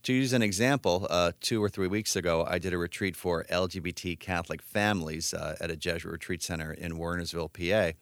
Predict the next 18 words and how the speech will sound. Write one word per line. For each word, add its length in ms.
And 180
I 80
met 200
a 80
couple 380
who 80
had 180
three 360
L 180
G 120
B 140
T 200
kids, 640
uh, 200
say 400
thirteen, 580
fifteen, 400
sixteen. 560